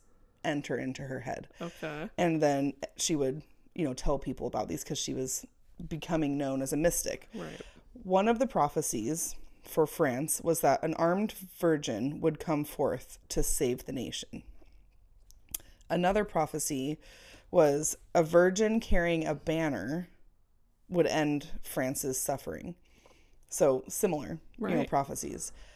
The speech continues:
Speaker 1: And so that was, um, towards the end of the thirteen hundreds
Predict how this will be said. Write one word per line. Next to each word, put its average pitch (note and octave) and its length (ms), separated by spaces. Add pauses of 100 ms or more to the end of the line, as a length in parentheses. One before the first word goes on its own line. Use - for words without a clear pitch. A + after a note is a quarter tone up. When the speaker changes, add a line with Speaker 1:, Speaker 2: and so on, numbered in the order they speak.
(760)
Speaker 1:
And D#3 340 (240)
so - 160
that D#3+ 160
was, D3+ 380 (520)
um, C#3 360 (240)
towards D#3+ 160
the - 120
end D#3 160
of D3 100
the D#3 80
thirteen E3 360
hundreds C3+ 540